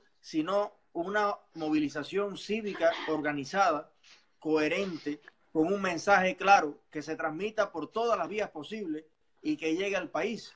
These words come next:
y que la gente esté viendo, porque al final los que están en Miami es la mitad de la familia de, de los que están en Cuba. O sea, yo vi a mi primo en una marcha que está reclamando mis propios derechos. O sea, qué vergüenza, qué vergüenza para una persona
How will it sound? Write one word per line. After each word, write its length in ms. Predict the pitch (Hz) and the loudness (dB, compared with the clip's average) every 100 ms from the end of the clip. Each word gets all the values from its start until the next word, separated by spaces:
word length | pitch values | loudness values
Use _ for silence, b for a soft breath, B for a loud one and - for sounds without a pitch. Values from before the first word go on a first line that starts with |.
| - - | -20 -12
y 120 | - 156 | -6 -4
que 100 | 156 | -2
la 100 | 156 | -2
gente 260 | 233 233 | -4 -4
esté 220 | - 220 220 | 2 6 6
viendo, 340 | 240 240 214 | 4 -2 -4
porque 200 | 170 156 | -4 -6
al 80 | 156 | -4
final 380 | 160 226 247 - | 0 2 0 -2
los 160 | 185 180 | -6 -4
que 60 | 190 | -2
están 140 | 226 | -4
en 100 | 226 | -2
Miami 340 | 247 254 240 - | -4 -6 -10 -8
es 120 | 202 | -2
la 140 | 226 | 0
mitad 320 | 214 160 226 247 | -2 2 4 6
de 60 | |
la 100 | 226 | 2
familia 400 | - 208 254 262 | -4 -8 -8 -6
de, 80 | 233 - - - | -6 -8 -14 -8
de 60 | |
los 100 | 165 | -8
que 80 | 160 | -6
están 180 | 151 214 | -6 -6
en 80 | 214 | -6
Cuba. 280 | 285 220 - - - - _ - | -8 -10 -10 -16 -20 -20 _ -10
O 100 | 147 | -6
sea, 220 | 196 170 | 0 0
yo 180 | 156 226 | 2 0
vi 180 | 269 294 | 2 0
a 80 | |
mi 140 | 247 202 | 0 -4
primo 520 | 269 294 240 196 208 _ - 151 | -2 -2 -2 -6 -10 _ -12 -6
en 120 | 165 | 0
una 200 | 240 226 | 2 4
marcha 440 | 247 226 - 180 | 6 4 0 -8
que 80 | 165 | -8
está 160 | 151 220 | -4 -4
reclamando 760 | 226 202 190 220 233 233 226 | -2 -4 -2 -2 -2 -4 -4
mis 260 | 175 180 175 | -10 -12 -10
propios 500 | - 220 240 233 208 | -6 -4 -2 -2 -4
derechos. 440 | 175 240 254 254 233 - _ _ _ _ _ | -2 -4 -4 -12 -20 -20 _ _ _ _ _
O 100 | 143 | -4
sea, 260 | 185 156 | 0 0
qué 180 | - 262 | 2 2
vergüenza, 680 | 269 226 233 269 175 - 104 _ _ _ _ _ | 2 -2 -2 -4 -4 -10 -20 _ _ _ _ _
qué 120 | 214 | 0
vergüenza 500 | 233 226 240 247 185 151 | 0 0 0 -4 -4 0
para 160 | 175 | 0
una 160 | 220 220 | 0 -2
persona 440 | 180 185 202 143 | -4 -4 -6 -6